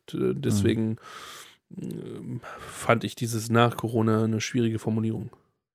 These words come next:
Speaker 2: Mhm. Ja. Ja, recht hast du, aber, ähm, genau. Also einfach mal so zu gucken, was bleibt vielleicht aus dem Distanzlernen, das finde ich spannende Fragen, ne?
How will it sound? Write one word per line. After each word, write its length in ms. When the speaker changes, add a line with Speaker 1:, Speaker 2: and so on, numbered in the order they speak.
Speaker 2:
Mhm. 340
Ja. 220
Ja, 300
recht 180
hast 200
du, 120
aber, 320
ähm, 720
genau. 400
Also 440
einfach 280
mal 140
so 140
zu 160
gucken, 320
was 180
bleibt 320
vielleicht 400
aus 120
dem 120
Distanzlernen, 680
das 120
finde 160
ich 80
spannende 300
Fragen, 600
ne? 240